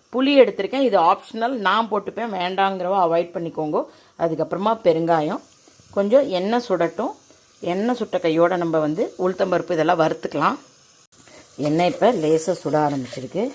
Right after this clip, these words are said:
நான் பொதுவாவே இந்த, இது என்னது இது, இந்த சர்ஃப் எக்ஸல்லாம் வரும் இல்லையா, அந்த மாதிரி ஒரு ஸ்பூனை நல்லா அலம்பி போட்டு வச்சுப்பேன். எனக்கு கொஞ்சம் ரெண்டு டீஸ்பூன் அளவுக்கு எடுத்து போடணுன்னா ஈஸியா இருக்கும், ரெண்டு தடவை போட வேண்டாம்.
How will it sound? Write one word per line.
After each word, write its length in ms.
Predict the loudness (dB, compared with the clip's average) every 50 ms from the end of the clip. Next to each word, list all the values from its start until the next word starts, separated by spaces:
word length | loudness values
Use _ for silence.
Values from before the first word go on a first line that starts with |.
| -10 -18 -18 -18 -18 -18 -18 -16 -14 -12 -12 -12 -10 -2
நான் 340 | 2 4 6 8 6 6 4 4
பொதுவாவே 560 | 4 6 8 10 10 8 8 6 4 2 2
இந்த, 480 | 2 0 0 0 2 2 2 0 -2 -4 -6 _ _ _ _ _ -14
இது 140 | -12 -10 -10
என்னது 240 | -8 -6 -6 -6 -6
இது, 200 | -4 0 0 0
இந்த 160 | 2 0 -2
சர்ஃப் 320 | -2 0 -2 0 0 0
எக்ஸல்லாம் 640 | -2 -2 -2 -4 -4 -4 -2 0 2 2 2 2 0
வரும் 240 | 0 0 -2 -2 -2
இல்லையா, 260 | -2 0 0 2 2
அந்த 200 | 2 0 0 -2
மாதிரி 240 | -2 0 0 0 0
ஒரு 160 | 0 -2 -2
ஸ்பூனை 380 | -4 -6 -6 -4 -2 -2 -2 -2
நல்லா 360 | -2 -2 -2 0 0 0 0
அலம்பி 240 | 0 -2 -4 -4 -4
போட்டு 220 | -2 -2 -2 -2
வச்சுப்பேன். 340 | -4 -6 -8 -12 -12 -12 -12 -12 -16 -16 -16 -16 -14 -10
எனக்கு 340 | -6 -4 -4 -4 -4 -6 -4
கொஞ்சம் 540 | -2 -2 -2 0 2 2 4 4 4 2 0 -2 -6 -14 -6 0
ரெண்டு 340 | 4 4 4 6 6 4
டீஸ்பூன் 540 | 2 2 2 0 0 0 0 4 4 6 6
அளவுக்கு 400 | 6 6 6 6 4 6 6 6
எடுத்து 220 | 4 4 4 -2 -2
போடணுன்னா 420 | -2 -2 -2 -2 -2 -2 -2 -2 -4
ஈஸியா 340 | -4 -6 -6 -2 0 2 2
இருக்கும், 300 | 2 0 -2 -4 -6 -4
ரெண்டு 240 | -4 -4 -2 -2 0
தடவை 260 | 0 2 0 0 0 0
போட 200 | 0 0 0 0
வேண்டாம். 420 | -2 -2 -4 -4 -4 -4 -6 -6